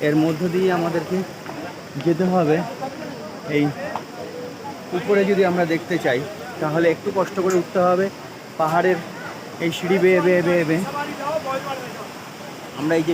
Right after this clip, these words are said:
সিঁড়ি বেয়ে, বেয়ে, বেয়ে, বেয়ে উপরে আসছি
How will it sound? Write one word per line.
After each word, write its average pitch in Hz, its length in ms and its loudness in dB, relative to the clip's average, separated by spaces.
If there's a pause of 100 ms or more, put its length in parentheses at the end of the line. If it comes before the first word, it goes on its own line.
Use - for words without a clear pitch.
সিঁড়ি 175 220 2
বেয়ে, 185 200 6
বেয়ে, 180 200 4
বেয়ে, 170 180 0
বেয়ে 190 140 0 (920)
উপরে 180 240 0 (120)
আসছি 143 320 -4